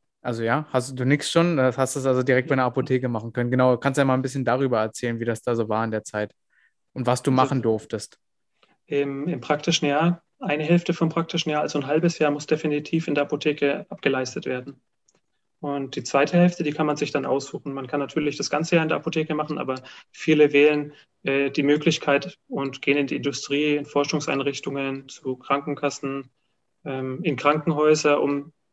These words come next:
Speaker 2: einfach zusätzliche Erfahrungen zu sammeln. Ich war ein halbes Jahr war ich in der Apotheke. Das war, ähm, dem Apotheker haben vier Apotheken gehört. Also es war ein größerer Filialverbund.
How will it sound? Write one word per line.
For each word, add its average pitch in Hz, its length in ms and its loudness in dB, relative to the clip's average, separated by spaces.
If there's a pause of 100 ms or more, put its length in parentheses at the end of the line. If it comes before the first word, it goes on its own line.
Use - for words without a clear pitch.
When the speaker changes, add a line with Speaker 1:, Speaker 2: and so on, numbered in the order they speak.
(100)
Speaker 2:
einfach 143 280 -4
zusätzliche 147 480 0
Erfahrungen 135 480 0
zu - 100 -8
sammeln. 127 380 -2 (840)
Ich - 80 -8
war 143 100 0
ein 139 100 -4
halbes 160 280 2
Jahr 160 120 0
war 151 100 0
ich 151 100 -4
in 151 60 -2
der 139 100 -4
Apotheke. 180 480 -6 (440)
Das 139 220 -10
war, 139 420 -2 (340)
ähm, 139 280 -6
dem 139 160 0
Apotheker 151 400 -4
haben 147 100 -4
vier 165 200 2
Apotheken 135 420 -6
gehört. 127 240 -6
Also 131 160 -2
es 120 140 -10
war 139 60 -4
ein 135 80 -4
größerer 139 640 -2 (420)
Filialverbund. 156 960 0